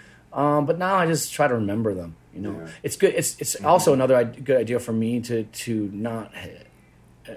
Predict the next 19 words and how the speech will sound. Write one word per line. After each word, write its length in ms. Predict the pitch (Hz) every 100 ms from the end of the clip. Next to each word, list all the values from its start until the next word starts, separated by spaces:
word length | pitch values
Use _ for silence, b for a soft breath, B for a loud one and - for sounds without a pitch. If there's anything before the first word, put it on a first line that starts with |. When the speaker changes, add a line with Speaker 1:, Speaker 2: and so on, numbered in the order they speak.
| - - -
Speaker 1:
have 240 | 117 117
a 40 | 107
recorder 420 | 107 127 123 117
around, 220 | 107 110
because 360 | 110 117 - B B B B _ _ -
then 120 | 123
I'll, 360 | 123 - - -
I'll, 280 | 135 135 123
I'll 320 | 131 143 - -
play 260 | - 180 160
it 80 |
many 300 | 120 139 135
times 400 | 131 131 131 123
and 100 | 107
force 240 | 101 131 127
myself 280 | 123 120 -
to 100 | 104
remember 420 | 101 110 117 90
it. 100 | 76